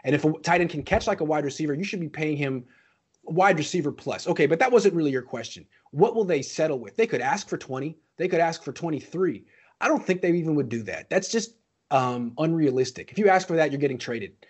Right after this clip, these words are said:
I think they probably, and I don't know, I, I, I've contacted, uh, Jack Beck, and he doesn't wanna talk about this on the record, off the record, and I respect that. But I think, how could they settle for anything less than what Dee Ford gets?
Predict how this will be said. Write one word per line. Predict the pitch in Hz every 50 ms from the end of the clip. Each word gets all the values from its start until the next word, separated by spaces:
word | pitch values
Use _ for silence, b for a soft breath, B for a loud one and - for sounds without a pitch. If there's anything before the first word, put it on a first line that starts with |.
| b b b b b b -
I | - 226
think | 233 - 320 302 -
they | - 202 190 190
probably, | - - - - - 196 190 220 208 220 226 185 147 131 131 120 113 117 117
and | 139
I | 170
don't | 185 180 151
know, | 139 113 90 92 - _ _ _ _ _ _ _ _ _
I, | - 123 139 -
I, | 147 151 143 - 135 139
I've | 131 -
contacted, | - - 170 165 175 170 180 180 160 156 - 151 143 143 131
uh, | - 127 123 120 120 117 117
Jack | 117 - 143 139 143 -
Beck, | - 135 127 - -
and | 127 127
he | 139
doesn't | 147 139 156
wanna | 151 139 143
talk | 139 - 147 139 -
about | 123 135 131 127 -
this | 131 127 - -
on | - 147 156 165
the | 160
record, | 160 156 151 156 139
off | 139 143 139
the | -
record, | 135 143 139 - 139
and | 131 139
I | 143
respect | 135 120 - - 120 117 120
that. | - 80 - - _ _ b b b b b b b b b b _
But | - 180
I | 185 226
think, | 240 - - 240 233 - - _ _ _ _ _ _ _ _ _ _ _ -
how | - - 233 262 277
could | - 302 233 170 156
they | 170 160 156 143
settle | 135 - - - 190 175 165 156 135 131
for | - - - 156 156 -
anything | 175 185 202 208 196 202 196 165
less | 156 151 147 -
than | - 147 131
what | 131 127 123
Dee | 131 127
Ford | 117 - 123 117 110
gets? | 98 98 - - - -